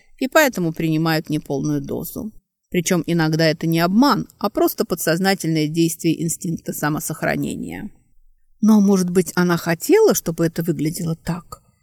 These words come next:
Мисс Марпл сделала паузу. «Возможно», согласился доктор Грэем. «Если, например, у неё с Тимом была ссора». «Вы же знаете, что они никогда не ссорятся.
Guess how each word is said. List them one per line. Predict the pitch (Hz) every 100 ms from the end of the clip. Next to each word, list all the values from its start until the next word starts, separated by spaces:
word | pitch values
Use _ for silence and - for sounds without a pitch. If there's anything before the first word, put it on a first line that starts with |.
| _ _
Мисс | 208 156 -
Марпл | 180 - - 330
сделала | 220 165 175 190
паузу. | - - 156 180 208 208 - _ _ _ -
«Возможно», | 147 190 311 330 165 170 269 - _ _
согласился | - 165 156 - - -
доктор | 185 180 - 165
Грэем. | 165 170 175 - 214 - _ _ _ _ _
«Если, | 175 208 -
например, | 196 196 196 190 190 185
у | 175
неё | 175 175 269 -
с | -
Тимом | - 294 285 240
была | 226 233 -
ссора». | - - 156 135 190 - _ _ _ _ _ _ _ _ -
«Вы | 175
же | 165 165
знаете, | 147 160 190 -
что | -
они | 160 156
никогда | 147 156 160 147
не | 156
ссорятся. | 160 - - - - - -